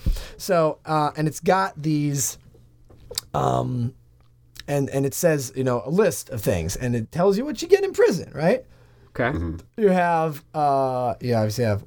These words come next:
Speaker 1: right to a lawyer, two messages a week, you get one visit a week, you get, um, uh, good behavior, you can get out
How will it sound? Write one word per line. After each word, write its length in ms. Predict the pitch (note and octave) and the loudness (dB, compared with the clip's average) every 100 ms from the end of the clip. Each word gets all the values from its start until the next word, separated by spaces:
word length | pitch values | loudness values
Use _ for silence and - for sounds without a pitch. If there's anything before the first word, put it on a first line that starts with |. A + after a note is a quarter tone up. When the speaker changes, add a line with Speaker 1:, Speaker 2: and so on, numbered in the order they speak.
| - | -8
Speaker 1:
right 320 | F#2+ D2+ - | -6 -6 -8
to 120 | - | -12
a 40 | - | -6
lawyer, 400 | D2 A#2 G3+ E4+ - - - | 0 2 2 -2 -14 -20 -8
two 140 | C#4 | 0
messages 500 | C4+ A3+ F3 D#3 C3 | 2 2 0 -2 -2
a 60 | A2 | -4
week, 580 | A#2+ G#3 A3+ - - - | 2 2 2 -4 -14 -8
you 100 | B2+ | -2
get 200 | A#2+ F#2+ | 0 2
one 320 | B2+ C#3+ A#2 | 2 2 0
visit 460 | G#2 B2+ G#3+ G3 G3+ | -2 2 2 4 4
a 60 | |
week, 480 | F#3 F3 E3 D#3+ - - - - - | 4 4 0 -2 -12 -20 -20 -12 -2
you 300 | A#2+ B2 A2 | 0 0 0
get, 640 | G#2 C#3 B2 - - - - - | 2 4 4 0 -8 -10 -12 -4
um, 600 | A#2 A2 G#2+ G2+ G2+ G2+ - | 0 2 2 0 -2 -6 -10
uh, 500 | A2 G2+ E2 C2 A#1+ B2+ C#3+ | -8 -6 -6 -8 -14 -10 0
good 180 | A3+ F3+ | 2 2
behavior, 520 | C3+ C#3 G#3 G3 G3+ | 0 4 6 6 0
you 140 | E3 | 0
can 140 | - C3 | -2 -4
get 180 | D3 D3+ | 0 0
out 300 | D3 C#3 | 0 -2